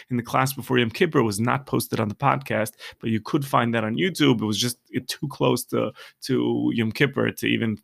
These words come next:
you know, I, I just sort of put it there and tried to direct everybody there. But we spoke about the fact that when, when, if I, if I am not passing my tests, at least the way I see it, if I am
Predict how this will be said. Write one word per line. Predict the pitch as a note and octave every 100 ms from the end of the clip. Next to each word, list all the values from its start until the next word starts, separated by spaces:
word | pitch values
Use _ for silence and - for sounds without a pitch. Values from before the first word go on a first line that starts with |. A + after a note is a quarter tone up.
| _ -
you | A2+
know, | G#2 G2+ -
I, | G#2+ -
I | G#2
just | A2 - _ -
sort | - A#2
of | G#2+
put | -
it | A#2+ A#2
there | C#3+ B2+
and | A2+ - _
tried | - A#2+ B2
to |
direct | A#2 A#2+ A#2 A#2+
everybody | A#2 A2 A2+
there. | A#2+ G3 G#3 - - - -
But | D3
we | D#3
spoke | C#3+ - F#3+ A#3+
about | B3+ A#3 F#3
the | C#3+
fact | - B2 B2 -
that | C3 -
when, | C3+ C3+ C3+
when, | C#3 C#3
if | C#3 -
I, | D#3+ -
if | D#3+ C#3+ -
I | F#3+
am | A3 G#3 E3+
not | D3+ D3+ D3 - - - _ _
passing | - - F#3 A#3 - C3 A2+ A2+ A2 -
my | A#2 B2
tests, | A#2 - - G3 C#3 -
at | A2+
least | A#2 A2+
the | B2
way | A#2
I | A2+
see | A#2+ - F#3+ G#3
it, |
if | B2 A#2+
I | C#3 E3+
am | C#3+ C3+